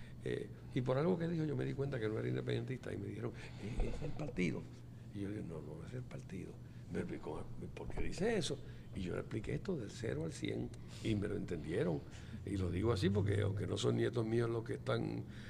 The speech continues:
los que están escuchando, es bueno que los independentistas sepan eso, y por lo tanto, a menos que haya una contradicción demasiado grande, nunca veas en otro puertorriqueño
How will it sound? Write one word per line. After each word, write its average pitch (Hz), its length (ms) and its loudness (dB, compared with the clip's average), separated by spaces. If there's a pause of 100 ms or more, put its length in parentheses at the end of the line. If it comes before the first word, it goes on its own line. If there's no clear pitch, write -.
(140)
los 104 140 4
que - 80 4
están 117 240 4
escuchando, 139 560 4
es 117 260 2
bueno 127 240 6
que 127 60 4
los 127 100 8
independentistas 123 760 6
sepan 165 400 6
eso, 151 320 6 (260)
y 131 140 6
por 123 240 8
lo 113 220 8
tanto, 147 520 12 (880)
a 104 100 4
menos 208 280 12
que - 180 8
haya 80 180 10
una 73 160 6
contradicción 67 540 2
demasiado - 540 4
grande, - 340 2
nunca 120 640 6
veas 117 360 6
en 95 160 -4
otro 131 320 4
puertorriqueño 113 840 -2